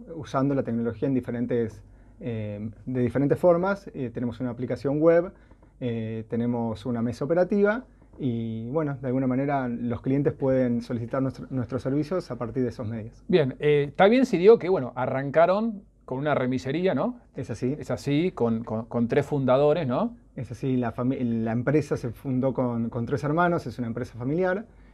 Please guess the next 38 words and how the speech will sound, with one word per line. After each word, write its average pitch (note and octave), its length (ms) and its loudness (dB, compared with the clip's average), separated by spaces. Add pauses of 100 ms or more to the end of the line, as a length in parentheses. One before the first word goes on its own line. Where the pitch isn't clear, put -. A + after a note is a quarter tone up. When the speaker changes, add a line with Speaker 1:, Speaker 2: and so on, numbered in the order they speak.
Speaker 1:
en A#2+ 100 -4
el A#2+ 80 -4
año B2 160 0
noventa A#2 340 -2
y A#2 80 -2
cinco, F3+ 540 0 (320)
y A#2+ 300 -2
bueno, D#3+ 340 0
invirtieron B2 880 2 (120)
en B2 140 -2
ese B2 120 -4
momento C3+ 320 2
treinta B2+ 280 0
mil D#3 140 0
dólares, F#3 440 2
la B2 180 -4
compra C3+ 280 2
de B2+ 60 4
dos C3 120 4
vehículos, G3 560 2
y C3+ 60 0
ellos C3 200 -4
se C3 80 -4
encargaban B2+ 680 -2
desde A#2 380 0
el A2+ 100 2
manejo C3 340 2
de D#3 40 6
los C3 100 4
vehículos, F#3+ 560 2 (380)
desde C3 240 0
el A#2+ 180 0
hunting E3 380 2
y B2+ 220 2
de, A#2+ 540 -4
de, A#2+ 220 -8
de A2+ 200 -4
clientes, F3+ 680 2